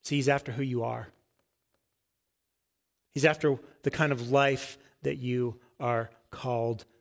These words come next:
to live. Christianity is not do's and don'ts, but it's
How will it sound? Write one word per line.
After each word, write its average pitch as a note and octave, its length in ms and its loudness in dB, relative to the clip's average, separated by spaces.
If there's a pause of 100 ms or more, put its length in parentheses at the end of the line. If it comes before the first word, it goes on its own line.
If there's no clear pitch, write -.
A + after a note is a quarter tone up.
(120)
to - 140 -8
live. A#2 480 -4 (2000)
Christianity E3 600 2
is C3 140 4
not C3+ 260 -2
do's C3 220 0
and A#2+ 100 -4
don'ts, B2+ 300 -4
but B2 160 -2
it's - 260 -4